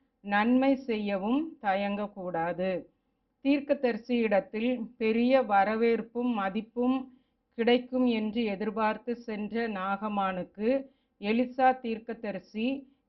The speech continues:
யோர்தானில் ஏழு தரம் ஸ்நானம் பண்ணும்படி சொல்லி அனுப்பினது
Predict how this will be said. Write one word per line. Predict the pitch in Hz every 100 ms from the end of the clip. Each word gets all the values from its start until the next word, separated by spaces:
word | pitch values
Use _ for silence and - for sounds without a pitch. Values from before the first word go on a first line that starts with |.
| 208
யோர்தானில் | 208 240 254 233 220 214 226 247
ஏழு | 196 208 226 240 254
தரம் | 233 220 233
ஸ்நானம் | 247 - 214 202 202 220 226
பண்ணும்படி | 220 202 196 190 196
சொல்லி | 262 - 208 208 226
அனுப்பினது | 214 190 185 190 180 180 190 269 269 -